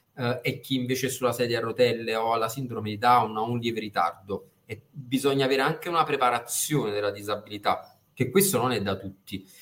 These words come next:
Però noi dobbiamo essere, eh, consapevoli che le persone disabili sono come noi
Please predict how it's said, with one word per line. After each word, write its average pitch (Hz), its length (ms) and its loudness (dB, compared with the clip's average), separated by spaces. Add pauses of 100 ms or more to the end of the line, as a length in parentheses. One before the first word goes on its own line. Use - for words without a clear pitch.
(160)
Però 202 640 4 (600)
noi 151 200 6
dobbiamo 135 520 4
essere, 107 720 2
eh, 104 200 -6 (420)
consapevoli 120 1040 0 (240)
che 151 140 2
le 160 100 8
persone 240 360 0
disabili 208 760 2
sono 208 460 -2
come 202 320 -2
noi 95 500 -2